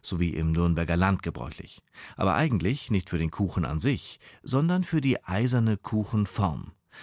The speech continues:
Von der Form hat sich die Bezeichnung dann mit der Zeit auf den Inhalt übertragen. Fachleute nennen diesen rhetorischen Vorgang Metonymie.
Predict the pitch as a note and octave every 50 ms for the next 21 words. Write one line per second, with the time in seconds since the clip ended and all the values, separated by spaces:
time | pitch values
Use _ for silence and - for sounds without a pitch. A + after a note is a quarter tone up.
0 | - - - - - B2 A2 A2+ G#2+ - - - G#2+ B2+ D3 G3 F#3 F#3 F3+ -
1 | D#3+ C#3+ - G2+ G2+ F#2 - - - E2+ E2+ A2+ - - D3 B2+ A2+ - D#2+ D#2+
2 | F#2+ B2 B2+ - - G#2 - - - F2 D#2 F2 F#2 - - F#2 - - G#2 G2
3 | G2 - - G#2 G2+ F#2+ E2 D2 E2 D2 D#2 - - - - - F#2+ E2 E2 D#2
4 | - - E2+ D2+ D2 - - - - _ _ _ _ - - - - - - -
5 | B2 G2+ G2 A2 G#2+ A#2 A#2+ - D#3+ D#3+ C#3+ G#2+ G2 G2 F#2+ F2 F#2 D#2+ E2+ F2
6 | E2 D2+ D#2+ - - G2+ G#2+ G#2+ F#2+ D#2+ F2+ F2 - - G2 F#2+ F#2 F#2+ F#2 F#2
7 | F#2 F2 - - - - - - G2 A2 A2 - A2 A2 G#2+ G2+ G2+ G#2 B2 B2
8 | F2 D2+ -